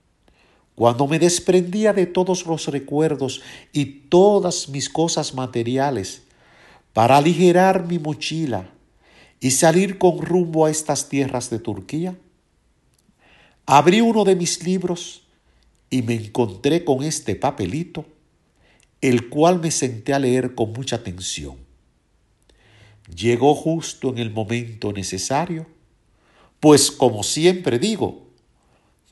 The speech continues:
todo al tiempo de Dios. Era cierto,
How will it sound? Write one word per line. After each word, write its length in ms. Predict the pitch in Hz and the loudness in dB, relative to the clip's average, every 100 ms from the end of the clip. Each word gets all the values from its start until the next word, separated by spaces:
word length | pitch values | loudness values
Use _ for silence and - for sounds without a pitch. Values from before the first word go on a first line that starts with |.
| _ - | _ 2
todo 500 | 131 147 139 139 - _ - | 6 6 2 -6 -10 _ -4
al 260 | 85 78 | -4 -6
tiempo 720 | - 104 101 101 95 - - _ | -8 -6 -4 -6 -10 -12 -12 _
de 120 | 78 | -16
Dios. 540 | 64 76 - - - _ _ _ _ _ _ _ _ _ _ _ _ _ _ _ _ _ _ _ _ - _ - _ | -14 -12 -10 -10 -12 _ _ _ _ _ _ _ _ _ _ _ _ _ _ _ _ _ _ _ _ -20 _ -20 _
Era 260 | - 135 147 | -4 -2 -2
cierto, 640 | - 143 147 139 - - | -2 -2 -4 -6 -12 -16